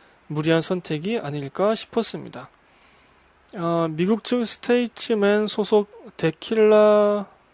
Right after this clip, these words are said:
요원 역의 채닝 테이텀은 물론 삼 편의 주요 인물이 될 듯하지만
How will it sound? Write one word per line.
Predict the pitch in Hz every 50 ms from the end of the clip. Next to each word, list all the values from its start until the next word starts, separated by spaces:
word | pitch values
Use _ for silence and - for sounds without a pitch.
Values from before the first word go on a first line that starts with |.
| _ _ _ _ _ _ _ _ _ _ _ _ _ -
요원 | 160 156 165 175 180 175 165
역의 | 147 143 139 175 214
채닝 | - - - - 240 240 247 247 247
테이텀은 | 233 - - 233 220 - - 208 185 180 196 220 196 151
물론 | 135 143 139 139 143 170 226 247 _ _ - - - - _ _ - -
삼 | - - 226 208
편의 | 196 - 220 208 208 202 196
주요 | 196 - - - 180 180 190 190 190
인물이 | 185 175 170 170 165 175 180
될 | - - 151 147
듯하지만 | - - 190 - 208 208 196 185 156 151 180 185 156 139